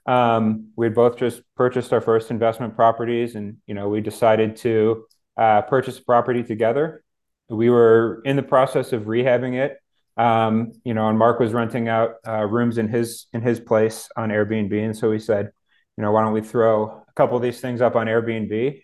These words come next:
and see what happens?" And, you know, we were making a ton of money,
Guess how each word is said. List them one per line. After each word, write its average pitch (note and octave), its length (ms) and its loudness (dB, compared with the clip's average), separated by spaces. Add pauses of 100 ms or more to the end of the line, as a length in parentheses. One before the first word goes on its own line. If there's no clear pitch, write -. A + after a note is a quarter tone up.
(100)
and A2 260 -8
see - 140 -6
what G#2+ 100 2
happens?" A2 520 -6 (640)
And, A#2 240 0
you A#2 80 0
know, A#2+ 120 4
we C3 100 8
were B2+ 60 4
making C3 240 2
a C#3 60 0
ton C#3+ 200 -2
of C3 60 -2
money, C#3 440 -4